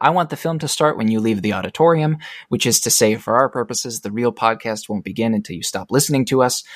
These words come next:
Uh, but for now, thank you all for playing Tati Trivia. Uh, Jason came out on top here with three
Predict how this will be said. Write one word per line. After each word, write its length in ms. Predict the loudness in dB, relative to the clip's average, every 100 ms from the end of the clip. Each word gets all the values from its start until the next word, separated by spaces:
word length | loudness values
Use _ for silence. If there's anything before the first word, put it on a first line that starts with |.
| -10 -6
Uh, 140 | -4
but 180 | -4 -4
for 80 | 0
now, 240 | 2 2
thank 240 | 0 -2
you 60 | 0
all 80 | 0
for 100 | -2
playing 300 | -6 -4 -4
Tati 320 | -6 -8 -8
Trivia. 540 | 0 2 4 4 2 -2
Uh, 160 | -4
Jason 400 | -2 2 2 0
came 160 | -2 -2
out 120 | -2
on 120 | -4
top 240 | 0 0 0
here 140 | -6
with 120 | -6
three 200 | -6 -4